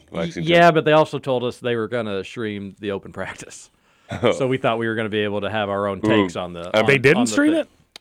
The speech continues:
Speaker 1: No.
Speaker 3: Wow.
Speaker 1: Yeah.
Speaker 2: Well, it was, um, yeah, it was, uh, I, I think L E X, when they realized, or no, excuse me, I think J M I, when they realized that you could embed the stream and watch it elsewhere, they were, they were upset.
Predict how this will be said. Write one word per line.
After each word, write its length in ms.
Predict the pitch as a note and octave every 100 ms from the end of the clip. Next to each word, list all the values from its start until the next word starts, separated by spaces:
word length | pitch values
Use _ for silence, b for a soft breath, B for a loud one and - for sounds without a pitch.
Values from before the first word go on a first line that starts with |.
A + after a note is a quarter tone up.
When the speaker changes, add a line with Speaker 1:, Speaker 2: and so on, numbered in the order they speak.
| -
Speaker 1:
No. 500 | A#2 F#2+ F#2+ - -
Speaker 3:
Wow. 540 | - A#2 B2+ - - -
Speaker 1:
Yeah. 300 | F2+ F2+ D#2+
Speaker 2:
Well, 580 | C3+ C#3 C#3 C3 A#2+ -
it 140 | - C#3
was, 360 | C#3 B2+ A2+
um, 460 | A#2 A2+ G#2+ G2 F#2 - b _ _ _ _ - _ _ _ _ _ _ _ _
yeah, 300 | G2+ A2+ -
it 120 | B2
was, 300 | A#2+ B2+ G#2
uh, 340 | A2 G2+ F#2 E2
I, 260 | A2+ A#2+ A#2
I 40 |
think 220 | - F3+ D3
L 180 | C3 C3
E 100 | G#2+
X, 300 | G#2+ B2 - -
when 160 | A2 G2+
they 120 | G2
realized, 920 | F#2+ G2+ G#2 G2+ G2+ G2+ G2+ F#2+ - _ _ -
or 160 | A2+
no, 200 | G2 D#2
excuse 280 | D2+ - G2
me, 80 | -
I 60 |
think 240 | G#2 C#3 A2+
J 220 | A#2 B2
M 120 | G#2
I, 220 | G2+ G2+
when 180 | F#2 F2+
they 120 | F#2+
realized 720 | G2 A#2+ B2+ G#2+ F#2 F2+ F2 F2
that 360 | F2+ F2 E2+ - b
you 120 | F#2+ G2+
could 180 | A#2+ G2+
embed 480 | F#2+ F#2 G2+ G#2
the 60 | E2
stream 640 | - - A#2 A2 F#2 F2 F2+
and 220 | F#2+ F#2
watch 260 | F2+ F#2+ F#2
it 80 |
elsewhere, 480 | F2 G2+ - E2+ D#2+
they 140 | E2 E2+
were, 320 | D#2+ E2 D2
they 120 | F2
were 160 | E2 E2+
upset. 600 | D#2+ - G2 E2+ D2